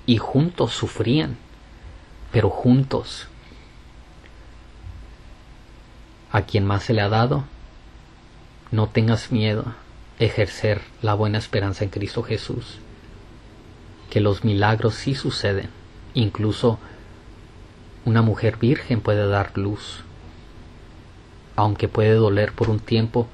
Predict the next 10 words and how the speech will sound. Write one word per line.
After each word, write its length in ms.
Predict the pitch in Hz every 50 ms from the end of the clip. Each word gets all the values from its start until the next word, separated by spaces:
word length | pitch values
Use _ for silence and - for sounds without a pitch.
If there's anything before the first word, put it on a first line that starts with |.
| - - - - - - - - - - -
y 80 | 104
puede 300 | - - 101 101 101 101
castrar, 680 | - - - - - - - - 110 113 110 110 113 - - - - - - - - - - - - - - - - - - - - - - - - - - - - - - - - - - - - - - - - - - - - - -
pero 200 | - 110 104 107
al 100 | 101 95
final, 500 | - - 107 98 98 101 104 110 113 113 - - - - - - - - - - - - - - - - - - - -
al 120 | 117 104
pasar 360 | - - 101 - - 107 101 101
de 80 | 104
tiempo, 440 | 104 - 113 113 110 110 - 123